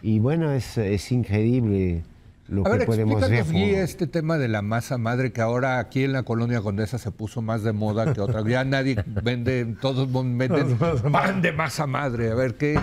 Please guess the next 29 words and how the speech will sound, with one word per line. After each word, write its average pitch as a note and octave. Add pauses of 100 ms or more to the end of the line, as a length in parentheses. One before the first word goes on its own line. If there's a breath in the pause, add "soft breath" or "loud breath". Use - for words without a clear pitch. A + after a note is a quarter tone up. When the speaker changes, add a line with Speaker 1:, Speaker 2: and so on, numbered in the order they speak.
Speaker 2:
qué, C#3
qué? F3
Speaker 1:
Bueno, A3+
es C#3+
una, G3
la E3+
masa F3+
madre E3
es, -
es -
una B2+
masa B2+
anterior, A#2
bueno, G#2 (400 loud breath)
a G#2
base A2+
de, G2 (240 loud breath)
de G2
uvas, A2+
de G2+
manzana, A2+
donde G2
se F#2
deja G2
fermentar F#2
durante F2+
un A#2
mes, A2
¿no? F2+